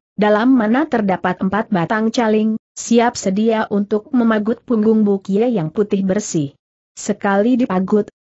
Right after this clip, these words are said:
bocah itu pasti akan segera binasa. Andai kata pengemis itu bisa lantas dibinasakan dan obat pemuna bisa lantas didapatkan,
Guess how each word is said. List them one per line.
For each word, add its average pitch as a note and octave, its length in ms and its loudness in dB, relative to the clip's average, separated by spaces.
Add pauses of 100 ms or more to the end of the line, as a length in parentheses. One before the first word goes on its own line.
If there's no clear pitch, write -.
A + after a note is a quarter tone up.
bocah G3 480 0
itu G#3 320 -2
pasti F3+ 520 -2
akan G#3+ 360 -4
segera A#3 440 0
binasa. G3 640 -2 (400)
Andai G#3+ 440 2
kata C#4+ 400 -2
pengemis A#3 520 0
itu C4 360 0
bisa G#3 320 -2
lantas G#3 560 -2
dibinasakan G3 880 0
dan F#3 240 0
obat F#3+ 320 -2
pemuna A3+ 480 2
bisa C4 320 0
lantas G#3 480 -2
didapatkan, A3 880 -2